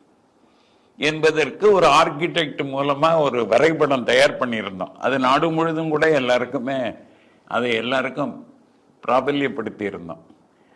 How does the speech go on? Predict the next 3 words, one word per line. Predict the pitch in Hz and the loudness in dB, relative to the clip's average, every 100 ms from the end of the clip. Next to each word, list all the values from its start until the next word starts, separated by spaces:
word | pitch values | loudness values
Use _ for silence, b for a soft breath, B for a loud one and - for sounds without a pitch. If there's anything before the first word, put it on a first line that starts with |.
| b b - 90 | b b -6 -4
அந்த | 107 127 139 147 131 143 | -4 -6 2 4 4 2
ஆலயத்தினுடைய | 156 165 165 147 139 135 131 139 151 - | 2 0 0 -4 -6 -4 -2 -2 -2 -6
சிம்மத்வார், | 139 139 143 120 107 110 104 | -6 -4 -4 -4 0 2 2